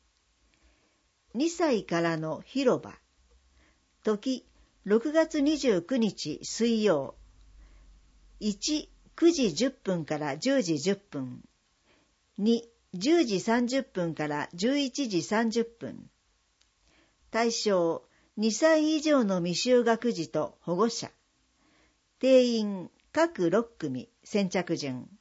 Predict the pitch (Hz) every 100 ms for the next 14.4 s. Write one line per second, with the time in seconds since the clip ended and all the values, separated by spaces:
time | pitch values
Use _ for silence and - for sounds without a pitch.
0 | _ _ _ _ _ _ _ - 208 247
1 | - - 202 185 - _ _ _ - 247
2 | 247 - 320 320 294 294 311 294 185 180
3 | 190 185 175 175 170 - - 202 202 311
4 | 285 240 - - 185 254 254 269 240 202
5 | 139 131 123 - _ _ _ _ _ _
6 | _ _ _ _ _ _ _ _ _ _
7 | _ - 196 196 294 269 247 - _ _
8 | _ _ - 311 330 254 190 151 143 -
9 | 269 254 180 170 254 220 214 160 143 139
10 | - 160 143 170 _ _ _ _ _ _
11 | _ - 185 247 240 220 202 - - 185
12 | 208 285 294 311 233 165 147 - 160 156
13 | _ - 220 285 285 302 220 156 180 185
14 | 170 - - -